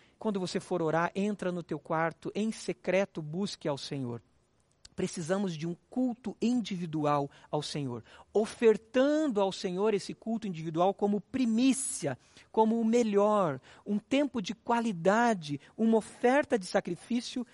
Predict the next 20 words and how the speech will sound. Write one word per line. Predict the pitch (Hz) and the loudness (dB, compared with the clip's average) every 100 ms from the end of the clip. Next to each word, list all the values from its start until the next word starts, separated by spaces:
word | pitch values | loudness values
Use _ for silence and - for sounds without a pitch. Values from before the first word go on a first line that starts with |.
| _ | _
vivo | 170 180 233 160 | -4 0 0 0
ao | 143 | -4
Senhor. | - 135 113 110 _ _ _ | -6 -8 -8 -12 _ _ _
Uma | 220 | -2
segunda | 262 233 269 320 | -2 -2 0 2
atitude | 254 220 - 240 262 | 2 -2 -8 -6 -4
na | 202 170 | -2 -2
nossa | 170 - | -2 -2
agenda | 139 156 226 214 | -4 -4 -4 -4
que | 156 147 | -6 -8
precisa | 151 - 240 214 | -12 -8 -6 -4
aparecer | 165 143 - 240 269 - _ - - - | -2 -4 -4 -2 -2 -4 _ -20 -8 2
é | 247 269 - | 4 4 0
um | 220 220 | -4 -4
culto | - - 294 294 277 | -4 0 0 0 0
em | 247 262 | 0 -2
família, | - 254 208 226 262 156 123 - _ _ | -4 -2 0 2 0 -2 -8 -12 _ _
um | 208 | -6
culto | - 294 - | -2 -2 -2
doméstico, | 226 220 208 226 - - - 139 | -2 0 2 0 -2 -8 -14 -14